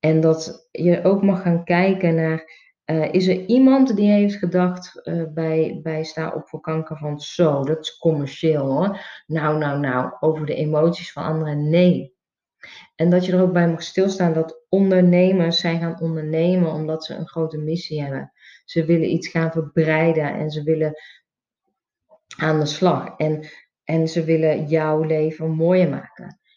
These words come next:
En dat je er ook bij stilstaat dat als jij er nog ergens door getriggerd wordt, waar zit het daadwerkelijk? En tuurlijk heb je ondernemers die zichzelf als een soort god op een gegeven moment gaan beschouwen en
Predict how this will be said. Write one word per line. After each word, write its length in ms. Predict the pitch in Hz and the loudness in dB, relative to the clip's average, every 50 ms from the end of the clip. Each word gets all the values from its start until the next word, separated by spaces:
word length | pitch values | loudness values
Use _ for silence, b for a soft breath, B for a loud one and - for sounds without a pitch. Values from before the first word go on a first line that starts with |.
| _ | _
En 100 | - 151 | -6 -4
dat 160 | 160 170 170 | -2 -2 0
je 80 | 175 180 | 0 0
er 120 | 180 180 | 0 2
ook 140 | 180 175 170 | 2 2 0
bij 180 | 170 175 170 170 | 0 0 0 0
stilstaat 500 | 170 - - 196 226 226 - 196 180 180 | -2 -4 -4 -6 -4 -2 -2 -2 0 0
dat 140 | 170 160 170 | -2 -2 -2
als 160 | 175 175 - | -4 -4 -2
jij 260 | 175 175 175 185 180 | -2 0 0 2 2
er 100 | 180 175 | 2 2
nog 180 | 170 170 165 - | 0 0 -2 -4
ergens 320 | - 170 170 170 - - | -4 -4 -4 -4 -6 -6
door 160 | - 170 160 | -4 -4 -4
getriggerd 420 | 160 160 - 214 220 226 202 - - | -4 -6 -8 -6 -4 -4 -4 -4 -4
wordt, 280 | 147 151 160 160 156 - | -4 -4 -4 -4 -4 -4
waar 240 | 165 170 180 196 202 | -2 0 0 0 0
zit 200 | 202 190 185 185 | 0 -2 -4 -4
het 120 | 170 151 | -6 -4
daadwerkelijk? 840 | 160 165 156 156 147 - - 160 175 180 180 143 135 131 - _ _ _ _ _ _ _ _ _ _ _ _ _ _ _ _ _ _ _ _ _ _ _ _ _ _ | -4 -4 -4 -4 -6 -4 -2 -2 0 -2 -2 -4 -8 -8 -10 _ _ _ _ _ _ _ _ _ _ _ _ _ _ _ _ _ _ _ _ _ _ _ _ _ _
En 240 | - 240 262 254 262 | 2 4 4 4 4
tuurlijk 400 | - - 269 254 220 165 151 - | 2 2 4 4 6 4 4 4
heb 220 | 170 180 185 185 | 2 2 2 2
je 100 | - 180 | 0 2
ondernemers 580 | - 170 175 170 165 165 165 165 170 170 170 - | 2 4 4 4 4 4 4 4 4 2 0 0
die 160 | - 170 165 | -2 -2 -2
zichzelf 480 | 160 165 - - - 160 160 160 160 165 | -2 -6 -8 -6 -4 -4 -4 -4 -4 -6
als 200 | - - 160 160 | -6 -6 -4 -4
een 100 | 160 156 | -6 -8
soort 500 | - - 170 165 160 160 160 - - B B B B B B B B - 170 | -6 -4 -2 0 0 -2 -4 -8 -18 B B B B B B B B -12 -12
god 520 | - - - - - 226 262 - - 175 | -10 -12 -6 0 2 2 2 2 0 -4
op 160 | - 151 151 | -6 -4 0
een 120 | 165 170 156 | 0 0 0
gegeven 360 | 156 156 160 156 160 165 160 | 2 2 2 4 4 4 4
moment 260 | 156 160 160 160 156 | 2 0 -4 -4 -4
gaan 280 | - - 156 156 156 151 | -6 -4 -4 -4 -4 -4
beschouwen 640 | 156 151 - - - 160 156 156 156 156 156 143 - | -6 -8 -8 -6 -4 -2 -2 0 0 -2 -2 -2 -2
en 280 | - 156 160 160 B | -2 -2 -4 -4 B